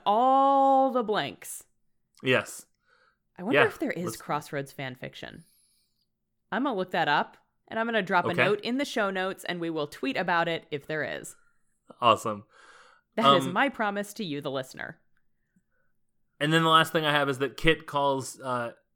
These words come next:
Speaker 2: calls Dylan on what appears to be the exact same phone that Lucy called Pop on, uh,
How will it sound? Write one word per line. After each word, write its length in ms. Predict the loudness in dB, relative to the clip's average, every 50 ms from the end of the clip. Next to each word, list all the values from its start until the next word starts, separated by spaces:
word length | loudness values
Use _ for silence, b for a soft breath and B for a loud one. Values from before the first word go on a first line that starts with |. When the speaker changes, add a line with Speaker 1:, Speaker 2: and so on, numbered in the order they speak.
| _ _ -8
Speaker 2:
calls 300 | -4 -2 -2 -2 -2 -2
Dylan 460 | 0 2 2 2 2 0 -2 -6 -10 -6
on 360 | -2 0 2 2 2 0 -2 -8 -8
what 200 | -2 0 0 0
appears 280 | 0 0 0 -2 -2
to 60 | -2 -4
be 100 | -4 -4
the 140 | -2 -2
exact 500 | -4 -4 -6 -4 -2 -2 -2 -2 -4 -8
same 240 | -8 -6 -6 -6 -6
phone 300 | -6 -4 -4 -4 -4 -6
that 160 | -8 -8 -6
Lucy 320 | -6 -6 -6 -6 -8 -10 -8
called 520 | -4 0 0 0 0 0 -4 -12 -20 -12 -4
Pop 300 | -2 -2 -2 -2 -4 -6
on, 440 | -6 -4 -4 -4 -4 -6 -8 -14 -16 -16
uh, 360 | -12 -10 -8 -8 -8 -8 -10